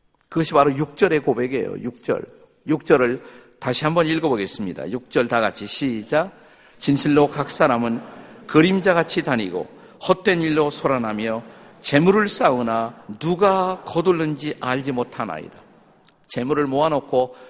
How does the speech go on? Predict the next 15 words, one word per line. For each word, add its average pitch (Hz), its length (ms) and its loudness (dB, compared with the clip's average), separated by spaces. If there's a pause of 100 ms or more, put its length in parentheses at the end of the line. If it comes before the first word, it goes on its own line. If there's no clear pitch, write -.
(480)
써보지도 196 640 2
못하고 170 680 -4
떠나가는 143 440 -6
인생. 90 420 -14 (960)
재물은 131 400 -6
결코 143 320 -6
인생에게 151 560 -4
어떤 151 400 -2 (400)
의미도 208 640 2
위로도 185 840 0
궁극적으로 160 680 0
될 147 160 -2
수가 131 460 -4 (180)
없다는 117 680 -4
사실입니다. - 680 -16